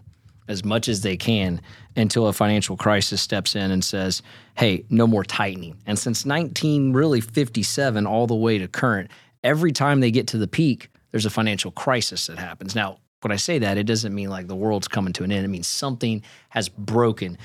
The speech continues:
I think from the very beginning when we started this podcast seven months ago,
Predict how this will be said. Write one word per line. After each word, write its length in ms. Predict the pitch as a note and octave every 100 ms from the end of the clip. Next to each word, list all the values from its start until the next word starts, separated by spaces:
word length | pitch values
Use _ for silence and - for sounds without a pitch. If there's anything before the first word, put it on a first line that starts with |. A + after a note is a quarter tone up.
| - -
I 60 |
think 140 | A2+ A#2+
from 120 | A2+
the 60 | G2+
very 300 | G#2+ C3+ C#3
beginning 520 | A#2+ G#2 A#2+ A2+ G2+
when 80 | G2
we 100 | G2+
started 340 | - G#2+ G2+
this 140 | F#2+
podcast 640 | - A#2+ G2 F#2 A2 F#2+ F#2
seven 420 | - B2 G#2 F#2+
months 300 | F#2+ F#2+ -
ago, 320 | F2+ E2+ E2+